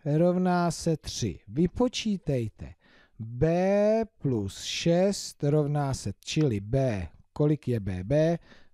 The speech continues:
za B dosadím tři. Tři plus šest rovná se devět.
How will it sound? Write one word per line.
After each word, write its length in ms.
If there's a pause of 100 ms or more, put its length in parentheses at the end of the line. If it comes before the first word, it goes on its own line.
(160)
za 240
B 220
dosadím 680
tři. 540 (420)
Tři 360
plus 420
šest 560
rovná 460
se 260 (440)
devět. 1080